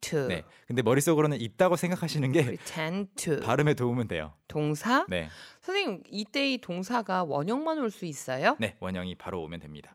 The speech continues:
Speaker 1: 동사 원형.
Speaker 2: 자, 그럼 바로 해볼게요.
Speaker 1: 네.
Speaker 2: 자, pretend to know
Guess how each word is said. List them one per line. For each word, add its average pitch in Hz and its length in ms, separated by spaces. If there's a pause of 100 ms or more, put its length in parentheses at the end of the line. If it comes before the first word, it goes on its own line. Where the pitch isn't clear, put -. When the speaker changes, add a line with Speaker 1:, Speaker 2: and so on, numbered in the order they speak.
(140)
Speaker 1:
동사 139 420
원형. 196 380
Speaker 2:
자, 101 100
그럼 123 140
바로 143 200
해볼게요. 156 420
Speaker 1:
네. 262 160 (260)
Speaker 2:
자, 85 240
pretend 202 720
to 202 500 (960)
know 139 460